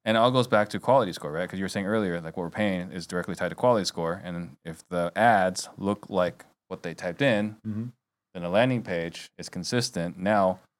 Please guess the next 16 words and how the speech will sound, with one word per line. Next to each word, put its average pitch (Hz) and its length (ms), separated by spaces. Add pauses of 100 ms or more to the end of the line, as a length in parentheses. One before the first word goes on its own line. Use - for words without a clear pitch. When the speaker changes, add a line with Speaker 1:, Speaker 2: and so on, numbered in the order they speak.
(220)
Speaker 1:
when 92 100
they 87 80
click 113 240 (160)
on 90 140
that 90 100
landing 123 240
page, 85 180
they're 85 140
less 92 260
likely 98 340
to 85 100
hit 90 120
the 80 80
back - 340
button. 78 360 (440)
Speaker 2:
Mm-hmm. 98 340